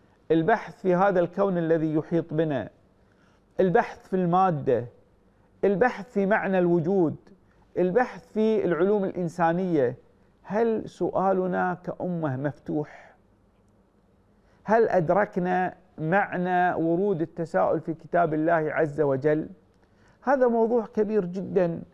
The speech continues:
محتاجين أن نطرحه كأمة على أنفسنا، أن ننظر بعمق للحضارات كيف انكمشت وكيف، آه، قل عطاؤها.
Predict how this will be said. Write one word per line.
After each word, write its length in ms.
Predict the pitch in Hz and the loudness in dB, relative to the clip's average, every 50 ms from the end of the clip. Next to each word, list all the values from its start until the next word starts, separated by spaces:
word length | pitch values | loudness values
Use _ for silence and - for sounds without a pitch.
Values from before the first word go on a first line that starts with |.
| _ _ _ _ _ _ - | _ _ _ _ _ _ -14
محتاجين 680 | - 185 151 139 139 - - - 165 170 175 214 202 - | -10 -6 -6 -4 -6 -4 -2 0 0 0 0 0 -2 -2
أن 140 | 165 165 156 | -2 -2 -2
نطرحه 420 | - - 160 180 170 - 180 165 | -2 -2 -2 -4 -2 0 0 0
كأمة 420 | 160 - 170 101 170 170 156 147 | 0 0 -2 -2 0 0 0 0
على 240 | 123 123 135 131 - | 2 2 2 2 0
أنفسنا، 480 | - 123 120 127 113 - - 98 104 123 - _ _ _ _ - - - | -2 -4 -8 -10 -12 -12 -12 -14 -14 -14 -16 _ _ _ _ -16 -4 0
أن 160 | 165 175 185 | 0 2 2
ننظر 360 | 208 226 226 214 190 202 196 175 | 2 2 0 2 2 2 2 2
بعمق 640 | 151 165 170 151 214 196 156 - - - - - _ _ _ _ _ _ _ _ _ _ _ _ _ _ _ _ _ _ _ _ | 2 2 2 2 0 0 -2 -2 -8 -14 -20 -20 _ _ _ _ _ _ _ _ _ _ _ _ _ _ _ _ _ _ _ _
للحضارات 800 | 160 165 196 190 - - 170 170 160 165 170 175 190 214 220 208 208 - - | 0 2 2 2 2 0 0 2 4 4 4 4 4 2 2 0 -2 -6 -6
كيف 300 | - 226 240 247 220 - | -4 -2 -2 -2 -2 -4
انكمشت 640 | 185 175 165 - 190 202 185 185 175 175 190 185 180 - | -6 -8 -6 -6 -4 -4 -2 -4 -4 -4 -4 -6 -4 -4
وكيف، 420 | 165 160 160 - 190 190 180 180 190 | -4 -4 -2 -2 -2 -2 0 0 0
آه، 1040 | 185 185 185 180 - - - _ _ _ _ _ _ - - - 156 151 147 - - - - - - - - | 2 2 0 -2 -6 -14 -20 _ _ _ _ _ _ -12 -4 -2 0 2 2 0 -2 -6 -14 -20 -8 -2 0
قل 240 | 196 220 208 185 175 | 2 4 4 4 4
عطاؤها. 720 | 131 131 139 139 - 139 135 - - - 104 117 - - | 4 2 2 2 2 2 2 2 0 -4 -8 -8 -12 -12